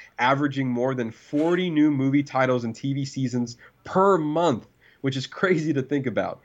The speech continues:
Um, Max will continue to serve as the streaming home for H B O originals, Warner Brothers films, and now Max originals. Uh, again, just as a reminder, Max with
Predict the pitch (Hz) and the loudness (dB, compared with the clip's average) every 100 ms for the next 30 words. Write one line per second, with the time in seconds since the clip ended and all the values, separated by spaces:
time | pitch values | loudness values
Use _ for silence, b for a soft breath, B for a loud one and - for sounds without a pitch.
0 | B B B B 117 120 117 127 139 165 | B B B B 2 2 0 0 0 0
1 | - - 127 143 180 196 202 196 185 170 | -6 -12 0 4 4 2 -2 -4 -2 -2
2 | 160 143 - 160 156 156 143 b b b | 0 -4 0 0 2 0 -4 b b b
3 | 127 135 123 123 - - 180 180 143 151 | 0 2 2 -4 -6 -2 0 2 2 4
4 | 151 151 143 123 123 139 139 139 131 123 | 4 4 0 -2 0 0 2 2 4 4
5 | 110 175 202 208 196 185 B B 131 160 | 4 2 2 0 0 -2 B B 0 2
6 | 165 151 151 151 143 135 131 127 127 b | 4 2 2 0 -2 -2 0 0 -2 b
7 | _ 123 123 113 110 110 104 104 113 123 | _ -2 0 0 0 2 0 -2 -4 -4
8 | - 113 95 92 87 - - B B B | -8 -6 -6 -8 -10 -14 -16 B B B
9 | - 101 101 101 117 120 107 113 120 107 | -4 0 2 0 2 2 2 -2 0 0
10 | 107 101 110 113 107 107 123 127 - 123 | 0 0 0 0 -2 -2 -2 -4 -4 -4